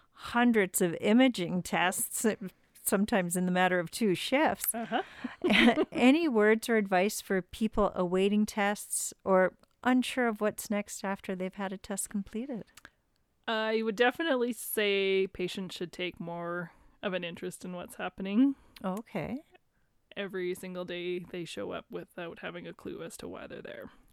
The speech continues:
Speaker 1: Really?
Speaker 2: So ask your doctor
Speaker 1: Mm.
Speaker 2: why
Speaker 1: Okay.
Speaker 2: and if it's necessary, and just do a little bit of research to make sure that that's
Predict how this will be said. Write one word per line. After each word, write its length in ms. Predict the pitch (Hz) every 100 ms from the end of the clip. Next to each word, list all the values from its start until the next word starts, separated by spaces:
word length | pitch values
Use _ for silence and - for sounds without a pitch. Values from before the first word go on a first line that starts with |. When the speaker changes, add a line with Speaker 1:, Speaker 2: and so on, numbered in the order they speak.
| -
Speaker 1:
Really? 760 | 175 190 220 247 208 160 170 -
Speaker 2:
So 460 | - - 208 175 -
ask 320 | 175 208 -
your 100 | 208
doctor 600 | 180 160 - - 180 196 240 196
Speaker 1:
Mm. 560 | 160 160 160 156 156 160 _ _
Speaker 2:
why 520 | - 180 165 175 214 233 - - - -
Speaker 1:
Okay. 340 | 175 175 - -
Speaker 2:
and 180 | -
if 60 | 226
it's 140 | -
necessary, 960 | - 170 - 170 - 170 180 202 226 226
and 360 | 202 190 196 185
just 500 | 202 - - - _ _
do 200 | 208 214
a 40 |
little 200 | 220 254
bit 180 | 254 190
of 80 | 180
research 500 | 175 180 175 175 -
to 80 | -
make 160 | 180
sure 200 | - 196
that 160 | - -
that's 440 | - - - -